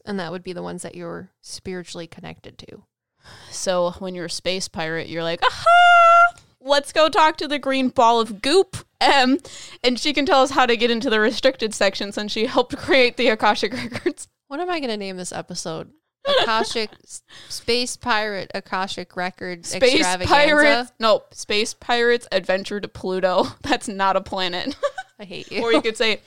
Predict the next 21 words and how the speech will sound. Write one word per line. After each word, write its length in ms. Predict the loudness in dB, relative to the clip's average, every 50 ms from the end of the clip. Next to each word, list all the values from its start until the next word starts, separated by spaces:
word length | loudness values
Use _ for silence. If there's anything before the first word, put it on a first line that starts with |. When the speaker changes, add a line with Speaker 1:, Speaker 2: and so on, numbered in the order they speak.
| _ _ _ _ _ _ _ _
Speaker 2:
Space 460 | _ -16 -8 -4 -2 -2 -2 -4 -8
Pirates. 840 | -14 -16 -8 -4 0 0 2 0 0 0 -2 -4 -4 -6 -10 -14 -16 _ -20 -20 -20 -20 _ _ _ 2
Oh, 360 | 4 6 6 8 6 4 2 -2
no, 100 | 0 0
I 120 | 0 2
gotta 180 | 2 0 0 0
go 220 | -2 -4 -8 -8
in, 80 | -10 -10
I 40 | -8
gotta 220 | -8 -8 -8 -8
go 220 | -8 -10 -10 -10 -10
in. 160 | -12 -14 -16 _ _ _ _ _ _ _
Space 400 | -16 -10 -4 -4 -2 -2 -4 -6
Pirates 480 | -8 -6 -4 -2 -2 -4 -4 -6 -12 -14
steal 880 | -14 -12 -10 -10 -12 -10 _ -6 -4 -2 0 0 0 0 0 -2 -4 -8 _ _ _ _ _ _ _ _ _ _
Pluto's 840 | -14 -10 -6 -4 -2 0 0 0 2 2 2 2 0 0 -2 -6 -8 -12 -14
planet 720 | -12 -8 -4 -2 -2 0 0 0 0 -2 -2 -4 -6 -12 -12
something. 640 | -6 -4 -2 -2 -2 -2 -2 -2 0 -2 -2 -6 -8
Speaker 1:
Status. 600 | -8 -4 -2 -2 -2 0 -2 -2 -4 -4 -6 -8 -10 -14 -16
<laughs> 60 | -20 -20 -20 -20 -16 -6
Speaker 2:
Yeah. 200 | -2 0 0 0